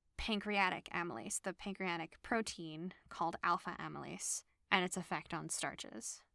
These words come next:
And that is what earned her a P H D in chemistry and what made her the first woman, African-American woman in the United States to earn a P H D in chemistry.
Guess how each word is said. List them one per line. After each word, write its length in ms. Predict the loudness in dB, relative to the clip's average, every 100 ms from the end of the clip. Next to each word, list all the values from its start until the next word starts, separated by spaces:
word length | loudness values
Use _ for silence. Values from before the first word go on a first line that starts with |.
| _ 0
And 180 | 4 12
that 240 | 12 12
is 160 | 8 0
what 140 | -2 0
earned 220 | 0 2
her 480 | 2 4 2 0 -8 _ _ _ _
a 60 | -6
P 140 | -2
H 160 | 0 0
D 80 | -2
in 80 | -2
chemistry 760 | -2 -2 -2 -4 -6 -8 -10 -12 -20 -20 _
and 200 | 0 2
what 140 | 0 0
made 220 | 2 0
her 240 | 0 0
the 100 | 0
first 380 | -4 -2 -2 -2
woman, 400 | -4 -4 -4 -6 -8 -18 -20 -20 2
African-American 560 | 2 4 0 0 0 -2
woman 240 | -4 -6
in 80 | -6
the 80 | -6
United 320 | -8 -8 -6
States 440 | -6 -6 -6 -8 -10 -20 -20 -20 -20 -10
to 140 | -8 -6 4
earn 380 | 6 6 0 -4
a 60 |
P 140 | -4 -2
H 160 | -2
D 80 | -4
in 140 | -4 -6
chemistry. 560 | -10 -8 -6 -4 -6